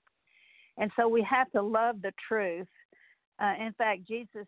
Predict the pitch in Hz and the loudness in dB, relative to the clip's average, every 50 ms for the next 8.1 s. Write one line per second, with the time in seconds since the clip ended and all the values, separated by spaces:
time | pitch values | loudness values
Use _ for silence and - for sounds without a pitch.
0 | _ - 220 214 208 190 180 185 190 175 214 208 208 208 214 196 - - - 220 | _ -8 -6 -6 -6 -6 -10 -14 -12 -8 -6 -6 -6 -6 -10 -12 -12 -4 -4 -4
1 | 214 208 233 220 - - 220 214 214 190 - _ - - 226 233 247 214 208 190 | -2 -2 -6 -12 -12 -14 -14 -12 -14 -14 -16 _ -4 0 2 2 2 0 -2 -6
2 | 185 175 185 185 _ _ _ _ _ _ _ _ _ - 208 202 - 233 247 262 | -6 -8 -10 -14 _ _ _ _ _ _ _ _ _ -10 -10 -6 -2 -2 -2 -2
3 | 269 254 240 233 226 226 220 202 175 - - 202 202 - - - 277 302 339 320 | -2 -4 -6 -6 -6 -6 -6 -8 -8 -8 -10 -12 -12 -10 -6 -2 -2 0 0 -2
4 | 233 196 196 - - 190 208 220 220 214 196 185 190 190 208 220 226 226 220 185 | -4 -6 -8 -10 -6 0 2 2 2 2 0 -2 -2 0 2 2 2 4 4 2
5 | 180 180 170 _ - 226 233 226 196 202 196 202 208 208 214 202 175 127 190 185 | 2 0 -4 _ -4 -4 -2 -2 -2 -4 -4 -2 0 2 2 2 2 0 -6 -8
6 | - - 190 - - 240 240 226 - - 196 175 156 180 185 175 - - 190 190 | -6 -8 -8 -6 -4 -4 -4 -4 -2 -4 -4 -2 0 -2 -2 -2 -2 0 0 2
7 | 190 208 226 247 254 220 170 139 _ _ _ _ _ _ - _ _ _ _ - | 2 4 4 4 4 2 0 -6 _ _ _ _ _ _ -20 _ _ _ _ 0
8 | 226 | 0